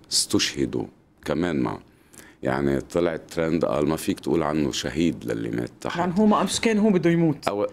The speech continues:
Speaker 1: لا، ما هو ما في، ما في شيء للمجهول بالعربي، يعني استشهد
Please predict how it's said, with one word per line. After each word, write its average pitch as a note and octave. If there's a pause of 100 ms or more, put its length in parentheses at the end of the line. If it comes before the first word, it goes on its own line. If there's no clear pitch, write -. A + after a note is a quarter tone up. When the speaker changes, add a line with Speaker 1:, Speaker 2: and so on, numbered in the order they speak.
Speaker 1:
لا، B2+ (140)
ما B1
هو D2
ما D2+
في، G2+
ما D#2+
في G2+
شيء G#2+
للمجهول E2 (140)
بالعربي، A1 (380)
يعني A#1+
استشهد C2+